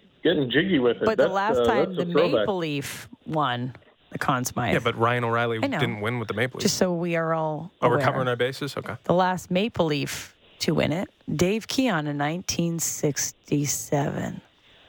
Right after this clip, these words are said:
Speaker 1: Let's go.
Speaker 2: Here we
Speaker 1: Way
Speaker 2: go.
Speaker 1: to go, Dave.
Speaker 2: <laughs>
Speaker 1: Here we go.
Speaker 3: There we
Speaker 1: Way
Speaker 3: go.
Speaker 1: we go.
Speaker 2: Let's add another one to the history books. Uh,
Speaker 3: There's that
Speaker 2: Steve,
Speaker 3: year again.
Speaker 2: there you go. It's all right. Uh,
Speaker 1: <laughs>
Speaker 2: Steve, appreciate you joining us. Everybody can watch along for every Leafs Lightning first round playoff game with Steve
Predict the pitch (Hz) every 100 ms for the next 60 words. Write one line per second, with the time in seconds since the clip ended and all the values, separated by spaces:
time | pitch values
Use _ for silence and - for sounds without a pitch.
0 | - - 120 151 - 139 139 139 135 135
1 | 131 127 120 113 107 - 143 143 135 127
2 | 120 120 120 101 - - - 240 - -
3 | 117 127 123 120 113 101 98 107 127 127
4 | 117 113 104 80 175 185 214 196 165 156
5 | 143 135 139 135 - 139 131 113 - -
6 | 151 127 139 151 - 147 127 110 - -
7 | 165 170 170 151 135 143 147 196 214 185
8 | 160 - 165 160 151 220 196 - 220 233
9 | 196 185 185 180 175 175 175 175 180 170
10 | 160 165 - 165 160 160 - - 180 208
11 | 180 190 - 175 185 180 170 - 196 196
12 | - 185 165 180 165 156 170 160 156 175
13 | 220 - 220 214